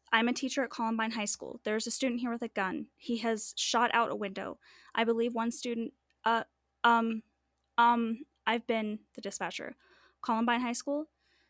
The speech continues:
Patty, "Um, I don't know if it's, I don't know what's in my shoulder. It was just some glass he threw or what. Okay. I am,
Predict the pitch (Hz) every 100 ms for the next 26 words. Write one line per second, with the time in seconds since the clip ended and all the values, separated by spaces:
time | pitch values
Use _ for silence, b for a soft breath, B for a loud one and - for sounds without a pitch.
0 | _ _ - 220 190 170 - _ _ _
1 | - 226 226 220 226 - _ _ _ _
2 | - 240 269 302 294 277 277 254 - -
3 | - _ _ _ 240 262 285 285 285 269
4 | 226 - 220 196 185 - 226 233 - 269
5 | - 285 247 202 226 - 247 240 233 240
6 | - 208 202 185 - - 226 247 208 233
7 | B B B B 233 247 254 254